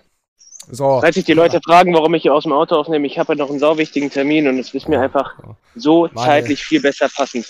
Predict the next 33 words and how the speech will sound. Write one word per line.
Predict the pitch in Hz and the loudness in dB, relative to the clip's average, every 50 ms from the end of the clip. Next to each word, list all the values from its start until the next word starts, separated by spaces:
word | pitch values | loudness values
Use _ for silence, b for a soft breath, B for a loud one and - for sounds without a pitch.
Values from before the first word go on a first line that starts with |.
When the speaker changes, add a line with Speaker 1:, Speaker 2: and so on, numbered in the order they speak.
| - - - | -14 -8 -4
Speaker 2:
Ich | 127 151 - | -4 -2 0
bin | - 185 175 | 2 0 2
einfach | 170 175 135 - | 2 -2 -2 -2
Speaker 1:
Manuel. | 139 139 131 196 | -2 -2 0 2
Speaker 2:
immer | 214 208 208 196 196 - | 2 2 2 0 -2 -4
up | - - _ - | -8 -14 _ -10
to | - 160 | -6 -2
date | 170 175 170 - | -2 -2 -2 -2
für | 143 123 | -2 -2
euch. | 110 107 107 _ _ _ _ _ _ _ _ - | -2 -4 -6 _ _ _ _ _ _ _ _ -12
Speaker 1:
Manuel | 127 131 131 143 147 139 131 117 | -8 -6 -4 -4 -4 -6 -8 -8
wohnt | 120 127 131 - | -8 -8 -8 -8
einfach | 85 113 120 117 - 120 110 113 | -8 -8 -8 -8 -8 -8 -8 -8
unter | 110 107 107 | -8 -10 -10
der | 104 101 | -10 -10
Brücke | - - - 117 117 - 110 101 95 | -12 -12 -14 -14 -12 -12 -12 -12 -12
und | 92 92 95 | -16 -18 -18
erzählt | 95 98 - - 117 101 104 | -18 -16 -14 -14 -14 -12 -14
euch | 101 92 | -14 -14
irgendeine | 104 101 95 - 98 92 | -14 -16 -16 -16 -18 -16
Scheiße. | - - 104 101 107 - 110 | -14 -12 -12 -12 -12 -12 -12
Er | 101 | -14
hat | 101 - - | -14 -16 -14
grad | - 113 - | -14 -12 -12
das, | 104 98 - - - - - - _ _ _ - | -10 -10 -10 -10 -10 -12 -14 -20 _ _ _ -16
äh, | - 98 | -16 -8
Pappschild | - - - 214 - - - 123 107 - | -2 0 0 0 0 -2 -2 -2 -6 -6
aufgesperrt. | - 104 107 - - 107 101 98 95 - _ - - - 110 104 - - | -8 -12 -12 -12 -12 -12 -12 -12 -14 -16 _ -20 -14 -12 -12 -12 -12 -12
Nee, | 123 127 123 - _ _ _ _ _ _ - | -12 -12 -12 -14 _ _ _ _ _ _ -10
deine | 123 123 123 | -8 -8 -6
Pappburg | - - 170 - - 139 123 110 - - - - - - | -2 -4 -4 -4 -4 -6 -8 -8 -8 -12 -20 -20 -20 -18
gerade | - 120 117 113 - | -14 -12 -10 -8 -8
aufgemacht. | 95 113 - - 110 107 98 98 101 | -8 -10 -10 -12 -12 -12 -12 -12 -14